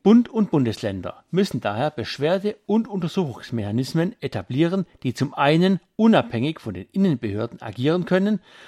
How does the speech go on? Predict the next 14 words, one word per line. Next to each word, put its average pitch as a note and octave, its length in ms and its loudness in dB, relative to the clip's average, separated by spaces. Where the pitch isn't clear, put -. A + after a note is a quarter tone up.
zum - 200 -10
anderen C3 560 2
müssen E3+ 260 4
sie - 220 -8
eigene G3+ 340 4
Ermittlungsbefugnisse B2+ 1000 -2
haben, D#3+ 340 2
mit - 140 -12
Hilfe A3 280 2
derer B2 360 0
sie G#2+ 100 -10
Sachverhalte E3+ 720 -2
unabhängig D#3+ 680 2
von - 200 -16